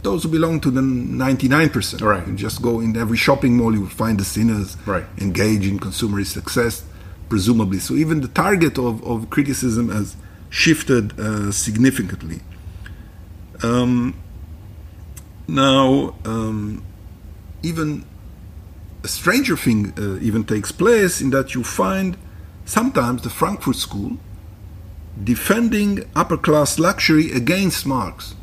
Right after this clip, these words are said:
Speaker 1: You know, this is a, a place, uh, reference that I've came across quite recently. Uh, Leo Lowenthal, another, uh, member, uh, he said, and I'm quoting, "Luxury is a good thing.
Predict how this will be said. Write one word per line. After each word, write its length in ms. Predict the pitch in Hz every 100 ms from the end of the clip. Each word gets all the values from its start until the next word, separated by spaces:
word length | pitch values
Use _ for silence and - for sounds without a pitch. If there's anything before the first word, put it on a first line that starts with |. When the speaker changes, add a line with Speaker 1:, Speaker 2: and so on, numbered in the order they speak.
| - - - - - -
Speaker 1:
You 80 | -
know, 100 | -
this 140 | -
is 180 | 113 110
a, 100 | - - - - - - - - -
a 80 | -
place, 500 | - 131 131 117 -
uh, 420 | 95 104 98 80
reference 440 | 101 127 - 113 -
that 140 | 98
I've 300 | 104 95 -
came 240 | - 131 117
across 400 | - 110 107 -
quite 280 | 110 104 160
recently. 540 | 175 151 117 117 120
Uh, 280 | - 104 104
Leo 300 | 107 147 147
Lowenthal, 600 | 139 160 143 123 117 101
another, 500 | 98 120 117 107 101 -
uh, 100 | 98
member, 440 | 95 104 98 139 - - - - - - - - - -
uh, 140 | 113
he 220 | 110 120
said, 320 | 120 - 147
and 120 | 190 143
I'm 120 | 117
quoting, 520 | - 147 151 190 185 - - - - - - - -
"Luxury 720 | 123 214 - 214 208 208 202
is 140 | 139 131
a 60 |
good 260 | 117 139 110
thing. 320 | - 85 -